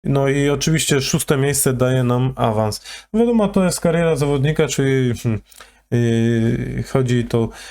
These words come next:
najbardziej o naszego zawodnika Makumbę, a nie o, no wiadomo, zdobycie czegoś z, z klubem też ma znaczenie. E, czy jakieś punkty? Mamy tylko ten jeden punkt, tak jak mieliśmy, nic więcej nie zdobyliśmy, trudno. E, no tyle.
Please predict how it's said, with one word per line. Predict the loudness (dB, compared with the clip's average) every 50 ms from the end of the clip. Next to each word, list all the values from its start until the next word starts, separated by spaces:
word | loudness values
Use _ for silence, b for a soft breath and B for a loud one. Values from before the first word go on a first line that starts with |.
| B B B -2
najbardziej | 0 0 2 2 0 0 2 2 2 0 2 0
o | 0 0
naszego | 0 0 0 0 0 -2 0 0 0
zawodnika | 2 0 0 0 0 0 0 0 0 0 0 0
Makumbę, | 0 0 0 0 -2 0 0 2 0 0 0
a | 0 0
nie | 0 0 2 0 0 -2 B B B B B B B _ -4 -2
o, | 0 2 2 2
no | 2 2 0
wiadomo, | 0 2 2 2 2 2 2 2 0 0 0 0 0 0 -2 -2 -4 -2 -2 -2
zdobycie | -2 -2 -2 0 0 0 0 0 0 0 0 -2
czegoś | 0 0 -2 0 0 0 0 0
z, | -2 -4 -4
z | -4 -6 -2
klubem | -2 0 0 0 0 0
też | 0 -2 -4 -4 -4 -10 -6 -2
ma | 0 0 0
znaczenie. | 0 -2 -2 -4 -2 -2 -2 -2 -2 -6 B B B B B B B _ -4
E, | -2 0 2 2 2 0 0
czy | -2 -2 0 0
jakieś | 0 0 0 0 -2 -2 -2
punkty? | -4 -2 0 0 0 0 0 0
Mamy | 0 2 0 0
tylko | -2 -2 -2 -2 -2
ten | 0 0 0
jeden | 2 2 0 0
punkt, | 0 -2 -2 0 0
tak | 0
jak | 0 2 2
mieliśmy, | 2 2 2 2 0 -2 -2 0 0 2 2 2
nic | 2 2 2 0 0
więcej | 0 0 0 0 0 0 2
nie | 2 2 2
zdobyliśmy, | 2 2 0 0 2 0 0 0 0 0 0 0 0 -2
trudno. | -2 0 0 0 2 2 2 2 2 0 -2 B B B B B B B B -2 0
E, | 2 2 2 2 2 2 0 0 -2 -4 -8 -8
no | -6 -2 0 2 2 2 2
tyle. | 0 0 0 0 2 0 -2